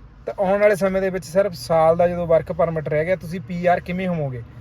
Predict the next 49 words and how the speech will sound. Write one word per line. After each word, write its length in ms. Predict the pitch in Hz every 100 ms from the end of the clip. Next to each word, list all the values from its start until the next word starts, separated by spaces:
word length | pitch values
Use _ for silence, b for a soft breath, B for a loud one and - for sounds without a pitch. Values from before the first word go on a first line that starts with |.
| B
ਸਾਲ 320 | - 165 170 196
ਦੇ 80 |
ਵਿੱਚ 200 | 202 190
ਬੰਦਾ 220 | 185 185 185
ਪੀ 200 | 190 180
ਆਰ 140 | 175
ਨਹੀਂ 200 | 170 202
ਹੋ 80 | 185
ਸਕਦਾ। 280 | 151 147 143
ਇੱਥੇ 320 | 165 - 190
ਤਾਂ 120 | 226
ਤਿੰਨ 260 | - 202 190
ਤਿੰਨ 200 | 202 196
ਸਾਲ 300 | 180 175 175
ਲੱਗ 120 | 160
ਜਾਂਦੇ 240 | 170 180
ਆ 20 | 202
ਪੀ 140 | 190 175
ਆਰ 180 | 175 170
ਹੋਣ 320 | 151 156 160
ਦੇ 100 | 170
ਵਾਸਤੇ। 420 | 160 151 147 190
ਤੁਹਾਨੂੰ 360 | 170 170 185 170 B B -
ਬੰਦੇ 280 | 151 165 170
ਲੱਭਣੇ 320 | 165 160 196
ਪੈਂਦੇ 360 | 175 160 156 156
ਨੇ, 180 | 160 156
ਫਿਰ 180 | 170
ਤੁਹਾਨੂੰ 380 | 165 170 165 170
ਉਹੋ 160 | 160 151
ਜਿਹੇ 180 | 156 165
ਕੰਮ 280 | 160 156
ਲੱਭਣੇ 340 | 151 156 175 180
ਪੈਂਦੇ 340 | 165 156 160
ਨੇ, 160 | 160 151 B B B -
ਉਹ 80 | 180
ਕੰਮ 300 | 175 175 170
'ਤੇ 140 | 160
ਪੀ 240 | 165 180 175
ਆਰ 140 | 165
ਹੋਣਾ 180 | 156 160
ਪੈਂਦਾ। 240 | 160 160
ਸਾਲ 400 | 180 - 165 165
ਤਾਂ 140 | 165 180
ਤੁਹਾਨੂੰ 220 | 160 185
ਐਕਸਪੀਰੀਅੰਸ 500 | 185 - 170 196 190
ਹੀ 60 | 185
ਲੈਣਾ 200 | 151 135
ਪੈਂਦਾ। 300 | 123 123